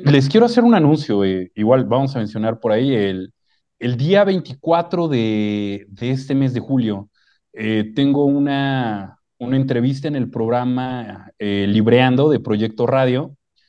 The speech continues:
Este, ahí también si quieren escucharlo, pues ahí voy a hablar un poquito más del proyecto de, de autodestrucción, de cómo fue generado, de cómo se realizó. Este, también me gustaría mandarles saludos, quieren ahí dejarme,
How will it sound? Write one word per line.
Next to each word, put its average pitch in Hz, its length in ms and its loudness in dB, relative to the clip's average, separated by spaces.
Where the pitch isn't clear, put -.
Este, 107 300 -4
ahí 113 140 4
también 131 220 4
si 131 120 -2
quieren 127 280 2
escucharlo, 143 520 -4
pues 110 100 -6
ahí 107 100 0
voy 120 100 0
a 123 60 2
hablar 117 280 0
un 117 80 -8
poquito 117 280 -14
más 117 180 -4
del 113 180 0
proyecto 107 420 -4
de, 98 400 -4
de 107 80 -2
autodestrucción, 104 880 0
de 127 120 2
cómo 104 480 0
fue 104 160 -2
generado, 123 580 2
de 117 140 -4
cómo 98 260 -10
se 107 140 -12
realizó. 104 520 -2
Este, 104 500 0
también 117 220 4
me 131 60 8
gustaría 120 320 4
mandarles 123 360 0
saludos, 185 420 0
quieren 151 260 0
ahí 143 180 0
dejarme, 131 640 -2